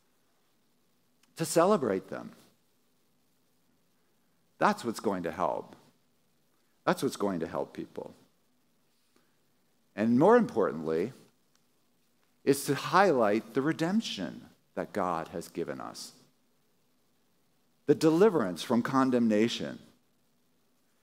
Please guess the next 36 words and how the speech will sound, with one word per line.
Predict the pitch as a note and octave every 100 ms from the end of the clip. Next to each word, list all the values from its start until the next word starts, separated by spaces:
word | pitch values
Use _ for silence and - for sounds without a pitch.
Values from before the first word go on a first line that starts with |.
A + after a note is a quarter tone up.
| _ -
'Cause | D#3
people | - C#4 C#4 F3+
really | C3 D3 F3
give | C3 C3 C#3
thanks | - G#2 C3+ -
to | E3
God. | - E3+
People | - D#4+ F3
end | D3 D3+ C#3+
up | A#2+ G2+
really | G2 A#2 C3+
turning | C3 A#2+ B2 A#2
and |
giving | F#2 G2+ F2+
thanks | F2+ F#2+ -
to |
God | A#2+ B2+
when | B2+
they | A#2
see | A#2 - E3+ F#3 F3+
what | C3+ F#2+
Jesus | G2+ G#2+ F#2+ E2+
Christ | - F#2+ E2 E2 -
has | D2 C#2
done | - D#2+ B1 G#1+ A1+ - _ _ _ _ _ _ _ _ _ _ _ _ -
for | A#2+ F#2 C#2
us. | - - - - _ _ _ _ _ _ _ _ _ _ _ _ _ _ _ _ -
And | F#2 F#2 G#2+
as | G#2+ G2+
Paul | - D3 D3
explains | B2 - A#2 F#2+ G#2 A2
in | - G#2+
the | G2+
rest | A2+ C3+ -
of | G2+ F#2
Romans, | A#2 A#2+ F2 D#2 G#2